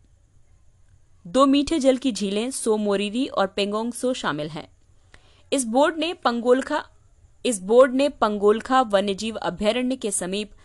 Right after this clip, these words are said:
सुरक्षित रसद सहायता आवागमन को सुनिश्चित करने के लिए पूर्वी सिक्किम में एक सीमा चौकी के निर्माण को भी स्वीकृति प्रदान की है।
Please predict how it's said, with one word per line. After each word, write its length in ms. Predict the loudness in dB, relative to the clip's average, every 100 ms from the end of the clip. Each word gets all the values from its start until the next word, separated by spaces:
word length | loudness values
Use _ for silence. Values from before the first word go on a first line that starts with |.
| _
सुरक्षित 560 | -8 2 2 2 -4 -2
रसद 320 | 0 0 -4
सहायता 500 | -6 -4 -4 0 0
आवागमन 720 | 2 4 4 2 0 -2 -2
को 140 | -4
सुनिश्चित 520 | -4 -4 -8 -6 -8 -4
करने 280 | -6 -4
के 140 | -6 -6
लिए 300 | -4 -4 -6 -10 -20 _
पूर्वी 300 | 0 0 0
सिक्किम 360 | -4 -6 -6 -6
में 280 | -4 -6 -4
एक 220 | -6 -6
सीमा 300 | -6 -4 -4
चौकी 360 | -2 -2 -2
के 140 | -8 -6
निर्माण 420 | -4 -2 -4 -4
को 200 | -6 -6
भी 140 | -4
स्वीकृति 460 | -4 -6 -10 -10 -8
प्रदान 340 | -6 -4 -4
की 200 | -6 -12
है। 240 | -10 -10